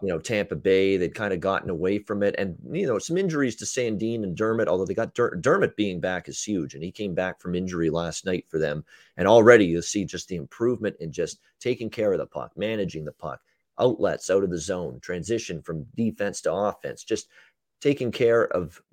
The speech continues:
you know, your man in the defensive zone. It was just a whole lot better last night. And other than one end-to-end rush where Connor McDavid got a weak shot on net against Campbell, they really kept him in check. McDavid really didn't do a whole lot,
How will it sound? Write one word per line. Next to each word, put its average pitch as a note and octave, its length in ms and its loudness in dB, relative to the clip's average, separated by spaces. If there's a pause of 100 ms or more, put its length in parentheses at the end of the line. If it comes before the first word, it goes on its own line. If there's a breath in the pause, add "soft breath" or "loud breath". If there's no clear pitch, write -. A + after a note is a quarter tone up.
you G#2 120 -2
know, F2 240 0
your F#2+ 220 0
man G#2 300 0
in F#2 80 -2
the F2 80 -2
defensive F2 500 -4
zone. F#2+ 300 -2
It C#2 80 -6
was D#2 100 -8
just - 160 -6
a F2 60 0
whole A2 180 2
lot G2+ 220 -4
better F#2+ 280 2
last D2 360 -8
night. D2 240 -8
And D#2 180 -10 (220 soft breath)
other F#3 180 8
than A2+ 220 2
one C3+ 180 4
end-to-end A#2 460 2
rush G#2+ 260 2
where E2+ 80 -4
Connor G#2+ 300 -2
McDavid G2+ 380 0
got E2+ 100 2
a D#2 40 -2
weak G2 200 -4
shot G#2+ 300 -2
on D#2+ 160 -4
net E2 140 -4
against E2+ 300 -8
Campbell, F#2+ 380 -4
they G#2 160 2
really F#2+ 420 2
kept - 260 -6
him F#2 160 -6
in D2 80 -10
check. G#2+ 320 -6
McDavid - 380 -6
really G#2 240 0
didn't F2 200 -6
do A2 180 0
a E2+ 40 -2
whole E2 200 -2
lot, D#2+ 300 -6